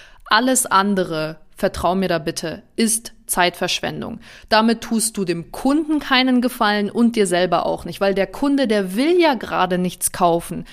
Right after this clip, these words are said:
Der Kunde hat gerade auch was zu tun. Der Kunde ist in seinem Alltagsgeschäft drin. Ja, und du auf der anderen Seite wirst nicht fürs Kaffeetrinken bezahlt, sondern für Aufträge, für Abschlüsse, für neue Umsätze.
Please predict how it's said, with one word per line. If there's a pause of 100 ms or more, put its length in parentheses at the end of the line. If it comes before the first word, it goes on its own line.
(140)
Der
Kunde
hat
gerade
auch
was
zu
tun.
Der
Kunde
ist
in
seinem
Alltagsgeschäft
drin. (320)
Ja,
und
du
auf
der
anderen
Seite
wirst (100)
nicht
fürs
Kaffeetrinken
bezahlt,
sondern
für
Aufträge,
für
Abschlüsse,
für
neue
Umsätze.